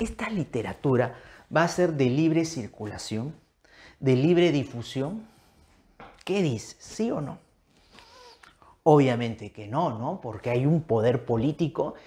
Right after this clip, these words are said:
que quiere, busca conservar esa sociedad en decadencia. Y hay otro poder que está surgiendo, político también, que anhela quitarle el poder y,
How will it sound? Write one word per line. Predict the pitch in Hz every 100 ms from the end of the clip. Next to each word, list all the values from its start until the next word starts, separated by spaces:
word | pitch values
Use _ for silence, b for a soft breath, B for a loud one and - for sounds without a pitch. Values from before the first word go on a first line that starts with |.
| B B
que | 131 110 -
quiere, | - 165 180 147 110 110
busca | 143 202 190 - - 226
conservar | - 123 120 117 - - 92 104 123 131 - - - _ b b b -
esa | 143 127 113
sociedad | 101 98 82 120 110 113 113 -
en | 120 107
decadencia. | - 101 101 107 101 - - - B B B B
Y | 135
hay | 139
otro | 143 156 180
poder | 185 185 180 180
que | 120
está | - 110 113
surgiendo, | 208 165 - 139 123 98 95 -
político | 92 101 113 139 170
también, | 170 208 190 190 202 214 B B B B
que | 123 104 107 -
anhela | 107 117 202 185 117 104 - -
quitarle | 113 - - 165 131
el | 113 107
poder | 98 101 131 165 165 - - _ _ -
y, | 151 156 -